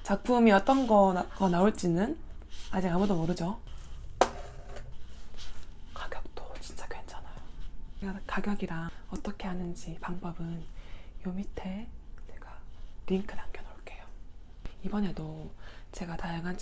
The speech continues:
그 작가님들에게 부탁을 드려서 컬렉터 되기 프로젝트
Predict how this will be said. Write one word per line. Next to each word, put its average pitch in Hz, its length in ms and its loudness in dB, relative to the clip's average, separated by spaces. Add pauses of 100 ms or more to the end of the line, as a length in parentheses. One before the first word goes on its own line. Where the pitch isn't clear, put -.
(180)
그 175 280 -6
작가님들에게 175 1040 0 (400)
부탁을 196 380 4
드려서 - 500 0 (480)
컬렉터 240 380 2
되기 175 180 0
프로젝트 180 560 -2